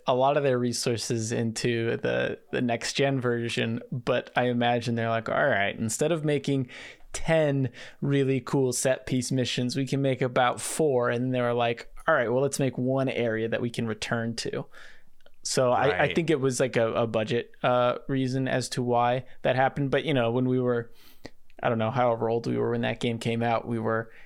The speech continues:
Speaker 1: we didn't think that way. We were just frustrated that, uh, we had to walk slowly <laughs> through this base over and over again just to, like, look through files and stuff. But yeah, I think
Speaker 2: Yes.
Speaker 1: replaying that, I definitely appreciate it more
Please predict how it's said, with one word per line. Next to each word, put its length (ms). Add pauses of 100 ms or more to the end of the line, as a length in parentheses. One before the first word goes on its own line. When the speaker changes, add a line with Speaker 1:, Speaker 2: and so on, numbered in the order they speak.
(140)
Speaker 1:
we 100
didn't 200
think 200
that 180
way. 160
We 80
were 80
just 180
frustrated 600
that, 260 (640)
uh, 380
we 160
had 240
to 300
walk 280
slowly 480
<laughs> 140
through 180
this 200
base 500
over 320
and 80
over 340
again 400 (220)
just 200
to, 80
like, 200
look 220
through 220
files 460
and 100
stuff. 300
But 120
yeah, 180
I 60
think 320
Speaker 2:
Yes. 280
Speaker 1:
replaying 560
that, 200
I 100
definitely 400
appreciate 460
it 100
more 400